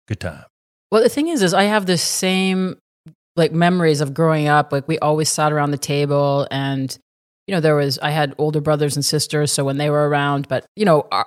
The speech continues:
Speaker 2: ev-, every night, uh, school night, you know, my dad came home from work, we sat around, we talked. I don't have the same, I do now, but I didn't have the same sort of connection and the pleasure with eating. And as a twenty-four-year-old, I really struggled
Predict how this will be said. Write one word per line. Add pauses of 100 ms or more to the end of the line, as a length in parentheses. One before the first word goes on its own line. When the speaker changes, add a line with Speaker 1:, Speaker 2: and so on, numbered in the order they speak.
Speaker 2:
ev-,
every
night,
uh,
school
night,
you
know,
my
dad
came
home
from
work,
we
sat
around,
we
talked. (640)
I
don't
have
the
same,
I
do
now,
but
I
didn't
have
the
same
sort
of
connection
and
the
pleasure
with
eating. (520)
And
as
a
twenty-four-year-old,
I
really
struggled